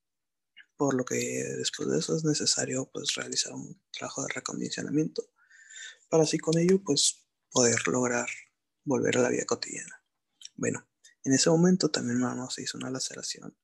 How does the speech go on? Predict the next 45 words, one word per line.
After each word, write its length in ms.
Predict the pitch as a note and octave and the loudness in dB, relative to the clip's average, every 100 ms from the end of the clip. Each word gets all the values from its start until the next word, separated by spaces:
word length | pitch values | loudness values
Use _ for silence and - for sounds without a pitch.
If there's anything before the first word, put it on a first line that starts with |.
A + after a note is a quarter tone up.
| - | -20
en, 340 | - C#3 D3 - _ | -18 -18 -20 -20 _
a 80 | - | -18
un 80 | B2+ | -14
costado. 500 | - D3+ - - - _ _ _ _ _ - _ | -10 -8 -6 -6 -8 _ _ _ _ _ -20 _
Entonces, 560 | E3 E3 F3 F#3 D#3 - | -8 -4 0 0 -2 -6
pues, 180 | D3+ - - | -6 -8 -10
pues, 120 | D3 | -14
primero 340 | - D#3 D3+ | -8 -2 2
siempre 360 | D3 F3 E3+ F3 | 4 2 0 -4
casi 640 | D#3+ D#3+ - - D#3 D#3 | -4 -2 0 0 0 -2
el 180 | D3+ D3 | -2 -2
que 100 | - | -4
la 80 | C3+ | -2
hacía 240 | - D3 | 0 0
era 100 | C#3+ | 0
mi 120 | C#3+ | -2
madre. 320 | C3 C#3 C#3 - - _ _ _ | -2 -2 -4 -8 -20 _ _ _
Era 520 | - B2+ B2+ B2+ C3 | -10 -8 -6 -6 -4
la 220 | B2+ B2+ - | -4 -6 -8
que, 600 | - - B2 A#2+ B2+ C3 | -12 -10 -10 -10 -14 -16
pues, 160 | - - | -14 -8
hacía 200 | B2+ C3+ | -6 -4
la 100 | C#3 | -4
curación, 440 | - - - G#3+ | -6 -4 -2 -2
que 80 | G#3 | -2
es 140 | C#3+ C#3+ | -2 -2
el 100 | C#3 | -2
retirar 500 | C3 - B2 B2 B2+ | -4 -8 -8 -8 -10
la 100 | B2+ | -8
herida, 420 | C3+ C#3+ C#3+ C#3+ - - - - | 0 2 2 -2 -12 -14 -14 -10
limpiarla 540 | C3 B2+ - E3 F3 | -8 -4 0 4 4
y 60 | F3 | 2
poner 360 | - B2+ B2 B2+ | 0 -2 -2 -4
un 100 | B2 | -10
vendaje 380 | B2 B2+ - | -10 -12 -8
nuevo. 260 | C3+ D3+ - _ _ _ _ _ | -6 -6 -8 _ _ _ _ _
Que 140 | - D3 | -4 -2
el 100 | C#3 | -2
vendaje 400 | C#3 C3+ C3 D3 | -4 -8 -8 -8
consiste 440 | C#3 - - - | -4 -4 -4 -8
en 60 | C3 | -8
una 140 | C3 | -10
gasa 380 | C3 C3+ - C#3 | -8 -4 -4 -4
y 160 | C#3 C3+ | -8 -10
un, 320 | C3 C#3 | -14 -18